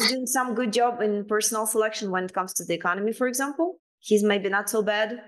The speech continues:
on that point, obedient people, but he actually does rely on their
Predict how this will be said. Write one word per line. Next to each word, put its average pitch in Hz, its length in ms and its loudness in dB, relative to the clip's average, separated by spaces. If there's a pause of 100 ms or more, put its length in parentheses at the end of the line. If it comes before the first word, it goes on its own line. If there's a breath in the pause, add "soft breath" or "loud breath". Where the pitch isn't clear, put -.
(320 loud breath)
on 196 120 2
that 190 140 4
point, 190 220 0
obedient 185 480 0
people, 175 500 0
but 151 220 0
he - 220 0
actually 170 400 0 (320)
does 165 340 4
rely 160 260 2
on 151 140 -2
their 147 200 -2